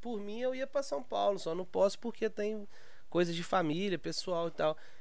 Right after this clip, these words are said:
E eu fiquei pensando, "Caralho, se até aqui assim tá ruim, né, velho? Imagina pra rapaziada que tá no norte, que tá no nordeste, que tá, né, em regiões no centro-oeste, por exemplo, lá em Goiás também, que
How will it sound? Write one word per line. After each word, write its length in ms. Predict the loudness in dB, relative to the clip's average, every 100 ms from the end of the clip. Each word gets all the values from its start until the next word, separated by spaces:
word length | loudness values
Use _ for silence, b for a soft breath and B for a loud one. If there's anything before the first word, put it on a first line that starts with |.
| -6
E 80 | -2
eu 80 | -2
fiquei 160 | -2 -2
pensando, 240 | 0 -2
"Caralho, 560 | 2 2 6 6 4 2
se 80 |
até 200 | -2 0
aqui 260 | -2 -2 -4
assim 240 | -2 -4
tá 160 | 0 0
ruim, 280 | 2 0 2
né, 180 | 2 2
velho? 280 | 0 0
Imagina 480 | 0 0 0 0 -2
pra 160 | 0 0
rapaziada 560 | 0 0 0 2 0
que 80 | 0
tá 240 | 0 2 2
no 80 | 4
norte, 380 | 4 4 4
que 60 | 0
tá 100 | -2
no 80 | -2
nordeste, 560 | -2 -4 -2 -2 -2
que 80 | -6
tá, 320 | -4 -2 0 -2 -8 -8 0
né, 140 | 2
em 100 | 4
regiões 600 | 2 -2 0 0 0 -2
no 360 | -6 -6 -4 -4
centro-oeste, 680 | -2 -2 -2 -2 0 0 -2
por 140 | -4
exemplo, 320 | -4 -4 -4 -4
lá 100 | -4
em 60 |
Goiás 400 | -2 -2 -2 -4
também, 260 | -4 -6 -6
que 200 | -6 -8